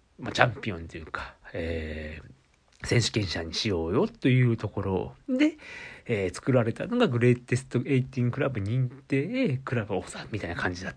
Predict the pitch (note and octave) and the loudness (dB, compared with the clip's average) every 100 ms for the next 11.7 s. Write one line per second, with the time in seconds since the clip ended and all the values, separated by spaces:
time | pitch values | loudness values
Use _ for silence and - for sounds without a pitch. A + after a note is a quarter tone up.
0 | _ E3 C3+ - - A2 F#3+ B3 - - | _ -12 -12 -16 -10 -2 -2 -2 -10 -20
1 | - - - - - B3 - B3 B3+ C#4+ | -20 -16 -14 -14 -8 -6 -4 -2 -2 0
2 | D#4+ D4 A3+ G3+ G3+ F#3+ F#3+ F#3+ F#3+ G3 | 0 2 4 4 4 0 0 0 0 0
3 | F#3+ G#3 D#4+ A#3 - - - - _ - | -2 -2 -4 -4 -10 -18 -18 -20 _ 0
4 | E3 A#2+ G#2 A2+ G2+ F#2+ A2 G#2+ G2+ - | 2 2 0 -2 -2 -2 -2 0 -2 -4
5 | G#2+ G2 G2+ - G#2+ A2 A2+ G#2 A2+ A2 | -2 -2 -2 -4 -6 -2 0 2 0 0
6 | G#2+ G2 A#2 F#3 G3 - - - - - | 0 -2 -4 -2 -2 -2 -8 -20 -8 2
7 | A2 - E2+ F2 - - C#4 D3+ - G2+ | 2 2 -6 -4 -6 0 0 0 0 2
8 | G2+ - - - C3+ G3 F#3+ F#2 - - | 2 -2 -6 -6 -4 -2 -2 -2 -4 -6
9 | _ - - - - - - - - - | _ -6 -6 -6 -10 -10 -20 -20 -20 -20
10 | - - - A2 F2+ E2+ E2 E2 - - | -20 -18 -4 -2 -2 -4 -10 -8 -6 -6
11 | D3+ B2+ - - - F3 A3+ | -8 -12 -14 -14 -4 -4 -4